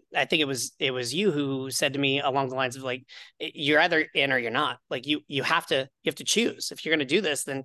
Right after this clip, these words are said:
then, then do it. If that's, you know, if, if you're supposed to be doing the school right now, then focus on that and grow it and make it work where you can." And that's exactly what we did. We, you know, we went in-, into debt doing it, but, you know, now we're climbing out of that and,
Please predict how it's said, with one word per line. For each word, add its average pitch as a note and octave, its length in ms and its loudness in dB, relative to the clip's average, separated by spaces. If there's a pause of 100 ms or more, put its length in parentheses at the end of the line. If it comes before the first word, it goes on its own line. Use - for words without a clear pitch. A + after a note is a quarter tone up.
then, C3+ 160 0
then C3+ 200 2
do F3 180 6
it. D3 240 -2
If B2+ 100 -6
that's, C#3+ 320 -2
you C3+ 120 -4
know, B2 120 0
if, A#2+ 160 -8
if - 180 -6
you're C#3 60 -2
supposed D#3+ 320 0
to E3+ 60 -2
be C#3+ 100 -2
doing C#3+ 320 0 (340)
the - 120 -2
school F#3 240 2
right C3 120 2
now, C3 140 -2
then C#3 140 -6
focus D3+ 320 -2
on C#3 80 4
that C#3 160 0
and C#3+ 80 -4
grow D3 180 4
it - 100 0
and D3 60 -2
make C#3 160 0
it D3+ 80 -2
work D#3 240 0
where D3 300 2
you D3+ 160 -2
can." E3+ 240 -2
And - 100 -10 (280)
that's D3+ 140 -2
exactly C#3+ 440 2
what D3+ 120 2
we D3 100 -2
did. D#3 260 0 (340)
We, C#3 140 -6
you C3 180 0
know, C3 260 0
we C#3 140 -6
went D3+ 200 2
in-, C#3+ 200 2
into C#3 160 0
debt C#3+ 300 0
doing D#3+ 240 2
it, C#3 180 -4
but, C3+ 380 -2
you C#3 80 -2
know, B2+ 240 -6 (100)
now B2+ 240 0
we're B2+ 80 0
climbing B2+ 320 2
out C3+ 140 0
of B2+ 60 -4
that C#3 260 -2
and, B2 200 -8